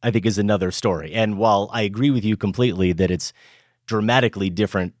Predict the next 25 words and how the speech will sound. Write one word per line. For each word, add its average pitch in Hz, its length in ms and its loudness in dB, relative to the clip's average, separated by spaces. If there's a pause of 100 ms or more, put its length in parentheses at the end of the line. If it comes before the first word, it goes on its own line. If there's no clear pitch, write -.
(100)
stylistically, 110 720 -2
working 98 360 -2
in 92 60 0
a 87 60 -2
completely 101 380 0
different 92 280 0
register, 101 460 0 (260)
and 113 140 -6
has 131 240 2
some 113 220 -2
elements 113 400 2
that 101 120 -4
we 92 100 -2
haven't 90 220 0
seen 120 380 -2
from 95 160 -2
her 92 160 2
before, 90 420 2 (800)
I 113 120 4
don't 113 280 0
know 107 220 6
that 95 140 2
it 92 140 -2
makes 101 300 -2
it 92 200 0